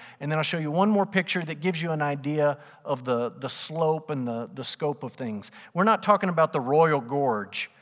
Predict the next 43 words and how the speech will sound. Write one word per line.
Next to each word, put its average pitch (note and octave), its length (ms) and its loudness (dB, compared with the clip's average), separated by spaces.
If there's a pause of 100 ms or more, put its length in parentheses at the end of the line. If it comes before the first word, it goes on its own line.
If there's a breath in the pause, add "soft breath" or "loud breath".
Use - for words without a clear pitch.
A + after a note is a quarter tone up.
(260 soft breath)
in C3+ 220 -2
Colorado A#2 680 4
here, G2+ 380 -12
right? C3 240 2
We're D#3 120 0
not E3 180 2
talking D#3+ 240 2
about D3 280 4
the C3+ 100 0
Rocky C#3 440 2
Mountains C3 640 -2
and A2+ 200 -6
big, C3+ 220 -6
huge B2+ 540 -8
cliffs C3+ 480 -4
and, A2+ 180 -6 (340 loud breath)
and A#2+ 200 -6
mountain B2+ 260 -4
faces. B2 420 -6 (220 loud breath)
We're D3+ 80 -12
kinda A3 240 0
just F3+ 220 -4
talking F3 260 0
about C#3+ 340 0
rolling C#3+ 460 0
hills, G#2+ 560 -6 (800)
right? B2+ 280 -4 (420 loud breath)
And C#3+ 260 -4
David F#3+ 360 4
is F3 120 -2
coming E3 320 0
from C3 200 -4
ten F#3+ 260 -2
to G3+ 60 0
fifteen F3 480 -4
miles C#3+ 320 -2
from D3 220 -8
the C3+ 80 -6
east, A2+ 360 -10
and A#2+ 100 -8
he's A#2+ 160 -8
coming F3 400 -2
over, A2 400 -6